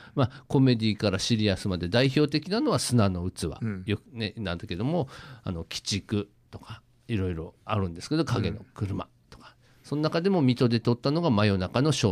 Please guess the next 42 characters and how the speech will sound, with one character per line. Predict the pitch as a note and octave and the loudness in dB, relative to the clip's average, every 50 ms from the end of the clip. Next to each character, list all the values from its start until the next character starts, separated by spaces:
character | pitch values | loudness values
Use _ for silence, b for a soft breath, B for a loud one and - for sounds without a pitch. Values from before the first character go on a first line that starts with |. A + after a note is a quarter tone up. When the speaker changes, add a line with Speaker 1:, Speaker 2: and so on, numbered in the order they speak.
| F2+ - | 2 0
Speaker 1:
待 | - F#2+ E2+ | -2 -4 -2
状。 | D#2+ - - - | -4 -6 -6 -4
Speaker 2:
う | A#2+ A#2 | 0 2
ん。 | |
Speaker 1:
こ | G#2+ G#2 | 4 4
れ | C3 | 6
は | E3+ E3+ | 6 4
伊 | A#2+ G#2 | 4 4
藤 | - B2 A2 G2+ - | 4 4 4 4 4
和 | - F#2+ | 0 -2
光 | F2+ G2 G2 F#2+ F#2 | 0 0 0 -2 -2
さ | - - - F#2+ | -4 -2 -2 -2
ん | G2 | 0
が | G#2 G2 - B B B B B | 0 -2 -2 B B B B B
若 | - G#2+ - - - - C3 B2+ G#2+ F#2 E2+ F2+ F#2 G2 | -2 -2 0 0 0 0 0 0 -2 -2 -2 -4 -4 -6
い | A2 A2+ B2 C3 B2+ B2+ - | -6 -8 -10 -12 -12 -8 -4
時 | - A2 - C3 | -4 0 4 6
に | C3+ A#2+ G#2+ G#2+ - | 6 6 6 4 2
写 | D#3+ - D3+ D#3+ | 4 4 6 6
っ | - | 4
て | - B2+ | 4 2
ま | - - | 0 0
す。 | - - D3+ B2+ F3 - - D#3 | 0 4 4 4 4 4 2 0
Speaker 2:
<laughs> | - - C#3 - - | 0 0 0 4 6
Speaker 1:
で、 | C#3 C3+ E3+ D#3+ B2 B B B B C#3+ C3 B2 B - | 6 8 8 8 6 B B B B -10 -12 -8 B 2
え | A#2 A2+ A2+ A2+ A2 G2+ G2+ G2+ - - - | 2 4 4 4 2 2 0 -2 -4 -8 -8
ー、 | C3+ | -4
そ | C3 F3+ F3+ | -2 0 2
の | G#3 A#3+ A#3 D#3+ B2 - - _ _ | 4 4 4 2 0 -4 -14 _ _
川 | - D3 D3+ D3+ D#3 | 0 2 4 4 4
俣 | D#3 D3+ D3+ C#3+ - C#3 | 4 4 2 2 2 0
隆 | C3+ - D3 C#3 C#3 - C#3+ C#3 C3+ - - | 0 0 -2 -2 0 2 2 2 0 -2 -4
さ | - C#3 B2+ | 0 0 2
ん | B2+ C3 B2+ B2+ B2+ B2+ B2 B2 B2 B2+ B2 B2 | 2 2 0 0 0 0 0 0 0 0 0 2
の | C3+ C3+ | 2 4
お | B2+ B2 | 2 2
誕 | - B2+ A#2+ A#2+ A#2 A2 A2+ G#2+ | 4 2 2 4 4 2 2 2
生 | A2 A#2 A2+ A2+ A2+ G#2+ | 4 4 6 6 4 4
日 | A2 A#2 | 4 4
も | D3+ A3+ G#3+ B2 - | 6 6 4 4 0
七 | - - - B2 | -4 -2 2 2
月 | A2 G2 - G2 | 2 2 0 -4